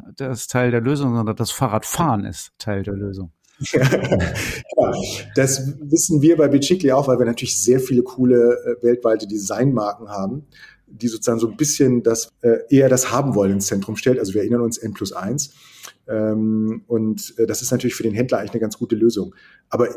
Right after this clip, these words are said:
Speaker 2: genau wie du sagst, es geht um das Fahren. Ähm, und es gibt sogar Städte, in denen das Fahrradfahren abnimmt, weil der Fußverkehr zunimmt. Und auch das ist gut so,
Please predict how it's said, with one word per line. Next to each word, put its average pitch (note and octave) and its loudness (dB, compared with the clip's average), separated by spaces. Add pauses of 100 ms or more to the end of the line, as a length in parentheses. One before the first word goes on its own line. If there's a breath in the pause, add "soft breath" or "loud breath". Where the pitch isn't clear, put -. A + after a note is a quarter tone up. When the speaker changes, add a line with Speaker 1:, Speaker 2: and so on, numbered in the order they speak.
(120)
Speaker 2:
genau A#2 2
wie A2+ 2
du G#2+ 0
sagst, G#2+ -4
es G2 -10
geht A#2 0
um A2 -4
das G2 -4
Fahren. G2+ -8 (300)
Ähm, G2 0
und G#2 -6
es - -6
gibt C#3+ 0
sogar A2+ 2
Städte, A#2+ 0
in G#2+ -6
denen G#2+ -2
das G#2 -2
Fahrradfahren G#2+ -4
abnimmt, A2+ -4
weil G#2 0
der G2+ -2
Fußverkehr A2 -4
zunimmt. F2+ -8
Und B2 -4
auch - -4
das - -2
ist - -4
gut A2+ -8
so, - -10